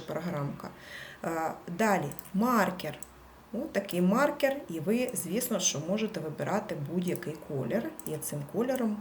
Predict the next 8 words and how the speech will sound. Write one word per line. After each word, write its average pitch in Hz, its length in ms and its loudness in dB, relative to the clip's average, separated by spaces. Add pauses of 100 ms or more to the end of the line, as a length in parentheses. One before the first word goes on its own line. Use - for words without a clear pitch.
маркером 165 580 -4
користуватися. 156 880 -6 (580)
Далі 170 300 4 (160)
текст, 254 360 4 (180)
писати 233 540 2 (120)
будь-який 175 580 -2
текст. 269 380 4 (1800)
Так. 185 260 2